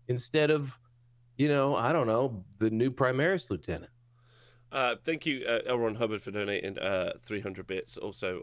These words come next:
Speaker 2: all hail, uh, Zotan or whatever it is. Um, uh, yes, so, uh, a, a quick question about manufacturing and other stuff.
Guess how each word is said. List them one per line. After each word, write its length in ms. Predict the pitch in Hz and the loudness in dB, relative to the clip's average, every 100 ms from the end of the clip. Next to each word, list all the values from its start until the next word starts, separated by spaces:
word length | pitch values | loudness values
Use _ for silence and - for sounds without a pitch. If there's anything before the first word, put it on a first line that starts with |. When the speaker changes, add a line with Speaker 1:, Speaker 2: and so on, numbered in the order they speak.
| - | -8
Speaker 2:
all 180 | 101 101 | -10 -8
hail, 380 | 98 92 90 - | -6 -6 -8 -8
uh, 120 | 90 | -10
Zotan 520 | 92 90 92 95 87 95 | -8 -6 -6 -6 -10 -8
or 60 | |
whatever 260 | 85 - - | -8 -8 -8
it 60 | |
is. 200 | 90 87 - - - - _ | -8 -8 -14 -20 -20 -20 _
Um, 400 | 131 120 117 120 - - | 2 4 2 -2 -8 -4
uh, 160 | 131 - | -2 -2
yes, 360 | 139 151 - - | 2 2 2 -6
so, 240 | - 160 143 | -2 2 2
uh, 240 | 147 143 123 - 147 - | 4 2 0 -12 -16 -10
a, 40 | |
a 40 | 165 | -4
quick 180 | 220 226 | -2 0
question 260 | 208 - | -2 -2
about 220 | 143 131 117 | 0 0 2
manufacturing 580 | 113 104 113 - 104 | 0 2 -2 -2 -4
and 140 | 98 104 | -4 0
other 180 | 104 87 | -2 -2
stuff. 360 | - 87 85 | -8 -8 -10